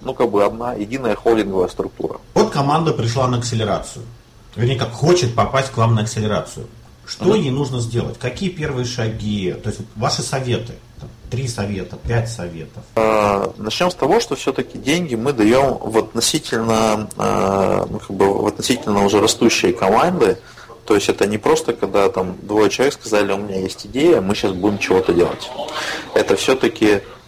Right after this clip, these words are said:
Speaker 1: э, когда есть какой-то минимальный продукт, который у-, уже команда может идти и, э, пытаться продавать и брать деньги. И неплохо бы, если есть первые продажи.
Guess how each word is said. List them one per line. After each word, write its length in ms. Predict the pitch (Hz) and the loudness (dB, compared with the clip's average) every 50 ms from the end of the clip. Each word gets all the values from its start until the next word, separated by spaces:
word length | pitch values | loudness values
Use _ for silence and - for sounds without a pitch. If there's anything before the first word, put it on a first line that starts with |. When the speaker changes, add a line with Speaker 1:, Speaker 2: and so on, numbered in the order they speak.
| - - | -6 -2
Speaker 1:
э, 720 | 98 98 98 98 98 95 95 95 95 95 95 92 92 95 - - | 0 0 2 2 4 4 4 6 6 6 6 6 4 4 2 0
когда 240 | 98 95 104 107 | -2 2 2 2
есть 340 | 98 98 101 110 104 - - | 2 2 2 0 0 0 -2
какой-то 340 | - - - 101 98 - 95 | -8 -2 0 0 0 0 -2
минимальный 440 | 95 98 98 98 98 95 92 90 92 | -4 -4 -2 0 0 0 0 -2 -4
продукт, 420 | - - 98 98 143 - - - - - - - - - - - - _ - - - - | -2 -2 0 2 2 0 0 -2 -14 -20 -20 -20 -20 -20 -20 -20 -20 _ -20 -20 -12 -4
который 560 | - 117 117 - 120 117 113 104 104 104 - - - - - - | -2 -2 2 4 4 4 4 4 0 -2 -4 -10 -18 -20 -16 -12
у-, 140 | - 98 - - | -12 -12 -10 -8
уже 240 | - 107 107 110 104 | -6 -2 0 0 0
команда 420 | - - 104 104 101 98 95 98 | 0 0 0 0 0 0 2 0
может 380 | 95 98 101 98 95 90 - - | 2 2 2 0 0 -4 -8 -8
идти 380 | 95 - - - 170 185 196 - - - - - - - - - - - | -10 -8 -4 -4 -4 -4 -4 -8 -14 -20 -20 -20 -20 -20 -20 -16 -8 -4
и, 400 | 104 104 107 107 104 98 98 - | 0 2 4 6 6 6 6 4
э, 480 | - - - 98 95 92 92 92 - - - - | 2 0 2 4 4 4 4 2 0 -2 -4 -4
пытаться 380 | - - - 107 98 - - 95 | -4 0 2 2 2 0 -2 -4
продавать 520 | - 95 92 92 104 113 139 170 - - | -2 -2 0 2 4 4 4 2 0 -2
и 80 | - - | -6 -2
брать 300 | 101 101 98 98 95 95 | 0 2 2 2 0 0
деньги. 400 | 95 92 92 90 90 87 85 - - - - - - - | -4 -4 -4 -4 -6 -10 -10 -12 -14 -20 -20 -20 -12 -6
И 80 | - 110 | -4 -2
неплохо 460 | 107 104 - - 180 202 - - 135 | -2 -2 2 2 2 2 2 0 0
бы, 180 | 117 110 101 | 2 2 4
если 360 | 98 110 135 143 - - - 104 | 4 4 4 2 2 -2 0 4
есть 440 | 101 110 117 131 - - - - - - - - | 6 6 6 6 4 -2 -8 -10 -10 -10 -4 2
первые 320 | - 110 117 110 104 98 | 4 4 6 6 6 6
продажи. 480 | - - 95 92 90 90 90 87 87 | 4 4 2 4 6 4 4 4 0